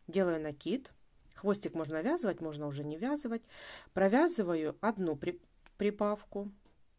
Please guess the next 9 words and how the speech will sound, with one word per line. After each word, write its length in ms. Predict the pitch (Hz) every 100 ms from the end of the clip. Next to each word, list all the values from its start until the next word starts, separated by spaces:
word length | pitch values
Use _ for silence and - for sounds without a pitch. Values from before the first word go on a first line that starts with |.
| _ _ _
в 120 | -
первую 400 | 196 185 160 156
петлю 360 | 156 - 202
ставим 440 | 254 - 160 156 156
маркер 500 | 151 147 - 147 139 - - _ _ - _ _ -
и 80 |
провязываем 680 | 311 185 165 202 254 190 151
вторую 520 | 135 - 160 170 262 -
прибавку. 720 | - 135 147 143 139 - 143